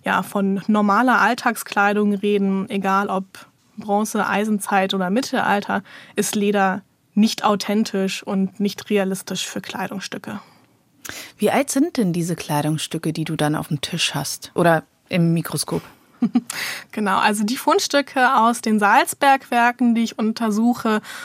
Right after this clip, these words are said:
Speaker 1: und auch die so in dem Umkreis dazugehörig sind, die sind zwischen dreitausend und zweitausendfünfhundert Jahre alt.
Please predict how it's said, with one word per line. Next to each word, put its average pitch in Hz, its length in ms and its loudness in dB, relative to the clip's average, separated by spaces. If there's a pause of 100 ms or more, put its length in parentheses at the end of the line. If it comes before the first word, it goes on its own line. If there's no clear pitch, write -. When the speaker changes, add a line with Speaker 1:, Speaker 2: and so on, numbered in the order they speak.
(180)
Speaker 1:
und 214 220 2
auch 196 160 2
die 208 140 -2
so 196 260 4
in 196 540 -6
dem 202 120 0
Umkreis 220 440 2
dazugehörig 240 600 0
sind, 214 280 0
die 220 80 2
sind 240 200 2
zwischen 233 460 -2
dreitausend 226 840 2
und 202 140 0
zweitausendfünfhundert 214 1200 2
Jahre 190 320 0
alt. - 300 -4